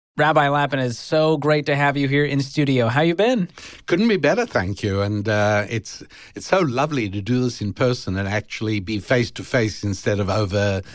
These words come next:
Speaker 1: Over a
Speaker 2: digital
Speaker 1: screen.
Speaker 2: equipment. Yeah.
Speaker 1: Oh, I,
Speaker 2: Yeah.
Speaker 1: I totally agree.
Speaker 2: Yeah.
Speaker 1: Well, we are big fans of yours here at Ramsey Solutions. You and
Speaker 2: Thank you.
Speaker 1: Dave have been friends for a long time now,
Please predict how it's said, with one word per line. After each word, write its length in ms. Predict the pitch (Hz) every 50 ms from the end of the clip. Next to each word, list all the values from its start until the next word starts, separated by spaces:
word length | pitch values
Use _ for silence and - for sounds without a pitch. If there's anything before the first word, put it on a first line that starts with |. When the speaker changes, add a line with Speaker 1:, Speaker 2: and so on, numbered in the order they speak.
| - -
Speaker 1:
Over 180 | 151 147 143 135
a 40 | -
Speaker 2:
digital 180 | 135 120 123 117 -
Speaker 1:
screen. 300 | 165 175 165 147 147 135
Speaker 2:
equipment. 280 | 117 95 92 92 - -
Yeah. 180 | - 120 117 113
Speaker 1:
Oh, 300 | 120 143 143 139 131 117
I, 140 | 113 123 135
Speaker 2:
Yeah. 240 | 135 135 139 143 -
Speaker 1:
I 60 | 127
totally 500 | - - - 170 170 170 160 151 147 139
agree. 400 | 131 120 127 123 117 104 92 92 -
Speaker 2:
Yeah. 220 | 98 87 82 85 - -
Speaker 1:
Well, 240 | 139 135 131 131
we 180 | 131 160 170 180
are 240 | 180 165 160 151 143
big 240 | 127 151 160 151 139
fans 340 | - 156 151 151 151 143
of 120 | 135 131 123
yours 260 | 131 127 123 127 123
here 140 | - 139 135
at 40 | 123
Ramsey 300 | 135 131 131 123 127 123
Solutions. 540 | - - 135 131 131 127 - 139 131 120
You 80 | 139 135
and 120 | 131 123
Speaker 2:
Thank 120 | 120 131 131
you. 60 | 135
Speaker 1:
Dave 100 | 135 131
have 120 | 139 131
been 260 | 120 135 127 120 120 120
friends 420 | - - - 147 135 131 131 117
for 80 | - 135
a 60 | 120
long 260 | 120 135 147 160 160
time 300 | 147 156 143 135 131 127
now, 280 | 123 117 110 113 120